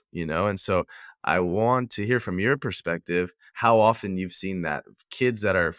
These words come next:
showing amazing qualities that just, you know, over the course of five years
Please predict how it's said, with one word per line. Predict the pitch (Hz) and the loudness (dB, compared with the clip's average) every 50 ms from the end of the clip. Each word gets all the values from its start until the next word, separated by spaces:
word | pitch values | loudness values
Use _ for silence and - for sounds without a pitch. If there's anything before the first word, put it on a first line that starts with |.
| - | -8
showing | - - - - 135 107 101 95 85 | -6 -4 0 0 2 0 0 0 -2
amazing | 85 85 92 101 107 117 120 113 110 113 104 101 90 - _ | -2 -2 0 0 2 2 2 0 0 -4 -4 -6 -8 -10 _
qualities | - 113 98 95 90 90 87 85 85 87 90 - - - _ _ - - _ _ - | -4 0 2 4 4 2 2 0 -2 -2 -4 -6 -8 -14 _ _ -20 -20 _ _ -2
that | - 95 90 87 - - _ _ _ _ | 0 2 2 2 2 -2 _ _ _ _
just, | - - 101 104 104 - - - - | -8 -4 -4 -2 -2 -4 -6 -8 -6
you | 107 107 | -4 -2
know, | 110 110 92 | -2 0 0
over | 101 113 113 | 2 2 2
the | 113 104 | 2 0
course | - - 110 113 107 | 0 0 -2 -2 -2
of | 107 92 - | -4 -8 -2
five | - 104 101 98 92 92 | 0 2 2 2 2 2
years | 107 127 120 110 107 104 - - | 0 2 2 2 0 -2 -6 -12